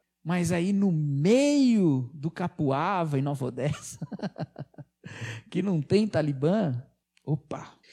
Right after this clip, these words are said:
E aí, quando o Senhor Jesus Cristo nos encontra nessa nova realidade, a realidade em qual a gente, na qual a gente sabe que a gente não foi aquilo que a gente esperava, ele nos diz: "Tu me amas?"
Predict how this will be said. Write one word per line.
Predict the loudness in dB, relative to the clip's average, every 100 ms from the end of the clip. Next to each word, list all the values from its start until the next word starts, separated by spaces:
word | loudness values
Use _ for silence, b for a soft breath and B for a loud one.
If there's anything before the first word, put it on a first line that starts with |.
| b
E | 8
aí, | 8
quando | 8 2
o |
Senhor | 4 4
Jesus | 6 4 2
Cristo | 0 0 0
nos | 0
encontra | 0 0 2 2 0 0 0
nessa | 0 -2 -2
nova | 0 0 0 0
realidade, | 2 0 0 0 0 -2 -6 -20 _ _
a | -2
realidade | 2 4 4 2 2 0
em |
qual | 0
a | 0
gente, | 0 -2 -4
na | -2
qual | -4 -2
a |
gente | -2 -2 -6
sabe | -6 -4 -4 -6
que | -4
a |
gente | -4 -4 -4
não | -4
foi | -4 -2 0
aquilo | -2 -6 -8
que | -4
a | -4
gente | -4
esperava, | -6 -6 -4 -4 -6 _ _ _
ele | -2 2 4
nos | 4 2
diz: | 2 0 0 -4 -8 -14 -20 -18 -6
"Tu | 0
me | 2
amas?" | 2 0 -6 -12 -20